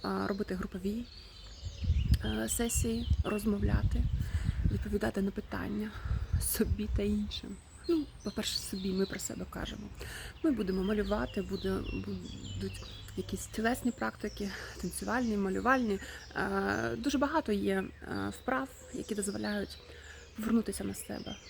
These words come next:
Я вас запрошую подарувати собі ці годину-півтори, побути із собою. Наразі це безкоштовно. Ви можете,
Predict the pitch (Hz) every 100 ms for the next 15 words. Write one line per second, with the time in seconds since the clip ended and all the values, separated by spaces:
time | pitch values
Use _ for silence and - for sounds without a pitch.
0 | - - - - - - - 277 269 -
1 | 285 247 226 233 233 233 - 220 214 226
2 | - - - 196 196 - - - - -
3 | - - - - - - - - - -
4 | - - - - 196 208 202 233 202 190
5 | 208 233 277 - - - - - - -
6 | - - - - - 202 233 214 - 208
7 | - - - 190 214 262 202 214 - -
8 | - - - - - - - - - -
9 | - - - - 233 254 220 - 220 196
10 | 262 - - - 311 254 226 - - -
11 | 226 214 214 202 - 196